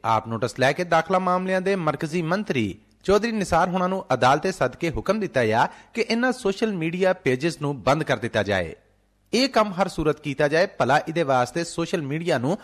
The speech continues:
ਪਾਕਿਸਤਾਨ 'ਚ ਬੈਨ ਹੀ ਕਿਉਂ ਨਾ ਕਰਨਾ ਪਵੇ। ਜਸਟਿਸ ਸ਼ੌਕਤ ਸਦੀਕੀ ਦੇ ਬਾਰੇ ਸੁਪਰੀਮ ਜੁਡੀਸ਼ੀਅਲ ਕੌਂਸਲ ਦੇ ਵਿੱਚ ਇੱਕ ਅਰਜ਼ੀ ਵੀ ਦਾਇਰ ਹੈ, ਜਿਹਦੇ ਬਾਰੇ ਇਹ ਇਲਜ਼ਾਮ ਵੀ ਸਾਹਮਣੇ ਆਇਆ ਹੈ ਕਿ ਇਸ ਕੇਸ ਨੂੰ ਉਹ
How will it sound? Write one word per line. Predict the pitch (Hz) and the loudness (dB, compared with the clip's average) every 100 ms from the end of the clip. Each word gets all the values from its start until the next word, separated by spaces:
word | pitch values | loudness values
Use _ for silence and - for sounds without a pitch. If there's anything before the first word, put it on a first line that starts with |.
| - _ | -14 _
ਪਾਕਿਸਤਾਨ | 156 170 233 220 202 202 | 2 2 0 0 0 0
'ਚ | 226 147 | -4 0
ਬੈਨ | 139 160 180 147 | 2 2 0 -4
ਹੀ | |
ਕਿਉਂ | 214 226 190 | -2 0 0
ਨਾ | 160 | 0
ਕਰਨਾ | 147 131 | 0 0
ਪਵੇ। | 113 110 87 76 _ _ | 0 -2 -4 -8 _ _
ਜਸਟਿਸ | 120 208 277 285 | -2 0 0 0
ਸ਼ੌਕਤ | 220 208 233 | 2 0 -4
ਸਦੀਕੀ | 170 160 180 208 | -4 -6 -4 -2
ਦੇ | 196 | 0
ਬਾਰੇ | 139 127 147 170 | 4 4 4 0
ਸੁਪਰੀਮ | - - 196 208 | -6 -6 -6 -4
ਜੁਡੀਸ਼ੀਅਲ | 143 147 190 175 | -4 -2 -4 -4
ਕੌਂਸਲ | 147 135 175 | -4 -2 -2
ਦੇ | 160 | -2
ਵਿੱਚ | 156 165 - | -4 -6 -6
ਇੱਕ | 156 - 135 | -6 -4 -6
ਅਰਜ਼ੀ | 120 170 | -4 -6
ਵੀ | 131 113 | -4 -4
ਦਾਇਰ | 143 127 104 | 2 2 0
ਹੈ, | 95 98 80 - _ _ _ | -2 -4 -6 -14 _ _ _
ਜਿਹਦੇ | 123 165 | -2 0
ਬਾਰੇ | 143 139 151 | 2 2 0
ਇਹ | 160 147 | -4 -4
ਇਲਜ਼ਾਮ | 131 117 151 160 | -4 0 0 -2
ਵੀ | |
ਸਾਹਮਣੇ | 139 143 160 - 113 | -4 -4 -4 -4 0
ਆਇਆ | 117 135 | 4 4
ਹੈ | 143 | 4
ਕਿ | 160 - 175 | 0 -6 -2
ਇਸ | 190 - | -2 -2
ਕੇਸ | 180 175 165 | -2 -2 0
ਨੂੰ | 190 190 175 | -4 -2 0
ਉਹ | 170 | 0